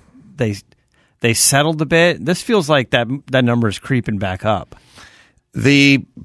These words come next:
Speaker 2: big block, the, the Boss, Mustang Boss four twenty-nines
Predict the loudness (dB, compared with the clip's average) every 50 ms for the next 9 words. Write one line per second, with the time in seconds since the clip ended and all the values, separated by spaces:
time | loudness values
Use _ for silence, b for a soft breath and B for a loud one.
0 | -12 _ 0 2 2 2 2 2 2 4 4 4 4 2 2 -2 _ -10 -4 0
1 | 0 0 0 0 -2 -2 0 2 4 4 6 6 6 4 2 0 -4 -10 -10 -12
2 | _ _ _ _ _ _ _ -4 0 0 0 0 0 -2 0 0 0 0 2 4
3 | 4 4 2 0 -2 0 2 2 2 2 0 -2 0 0 2 2 2 2 2 2
4 | 2 2 0 0 -2 -4 -6 -10